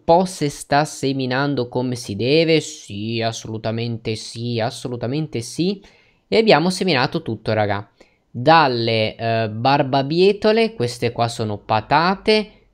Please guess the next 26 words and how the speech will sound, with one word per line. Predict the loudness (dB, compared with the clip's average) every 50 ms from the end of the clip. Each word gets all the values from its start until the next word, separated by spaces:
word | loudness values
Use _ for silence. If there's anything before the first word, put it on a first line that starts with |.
| _
carote | 2 4 6 6 6 6 4 2 2 0 0 0 0 0 0 0
e | -2 0 0 0
cipolle. | -2 -2 -4 -4 -4 -2 0 2 2 4 2 2 0 0 0 2 2 2 0 -2 -4 -6
Ok, | -4 0 2 2 2 2 0 -2 -2 0 2 2 4 2 2 0 -2 -6 _
ortaggi | -4 -2 -2 -2 -2 0 2 4 4 4 4 0 -4 -6 -6
tutti | -6 -6 -8 -6 -6 -8 -6
piantati. | -2 -2 -2 -2 -2 -2 0 0 2 2 0 -2 -4 -8 -10
Poi | -8 -4 -2 0 0 0
il | -2
prossimo | -4 -8 -8 -6 -6 -6 -6
episodio | -6 -6 -4 -2 -2 0 0 0
andremo | -2 -2 -2 -2 0 0 -2 -2 -4 -6 -12 -20 -20 _ _ _ _ _ _ _ _ _ -2 2
a | 2
raccoglierli, | 2 2 2 0 0 0 2 2 0 -2 -2 -2 -2
vediamo, | -4 -2 -2 -2 -2 -2 -4
insomma. | -6 -4 -6 -6 -6 -4
Ah, | 0 2 4 4 4 2 2
sì, | 0 0 0
effettivamente | 0 0 -2 -4 -2 -2 0 0 0 0 0 0 0
è |
vero, | 2 2 2 0
sta | -2 -4 -4
venendo | -4 -2 -2 -2 -4 -4
un | -6
pezzettini | -6 -8 -10 -10 -10 -10 -6 -6 -6 -4
di... | -4 -4 -4 -4 -6 -8